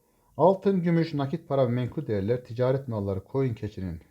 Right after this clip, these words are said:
zekat oranı kırk bölü bir bölü kırktır, yani yüzde iki buçuktur. Bu da doğru. Boşluk doldurma sorularıyla devam ediyoruz sevgili arkadaşlar.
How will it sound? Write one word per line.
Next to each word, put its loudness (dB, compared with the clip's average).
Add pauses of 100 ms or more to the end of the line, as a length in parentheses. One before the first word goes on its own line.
zekat -6
oranı -6
kırk -16
bölü -8
bir -4
bölü -6
kırktır, -8
yani -4
yüzde -6
iki -10
buçuktur. -8 (180)
Bu -8
da -6
doğru. -4 (880)
Boşluk -2
doldurma 4
sorularıyla 4
devam 4
ediyoruz -2
sevgili -2
arkadaşlar. -2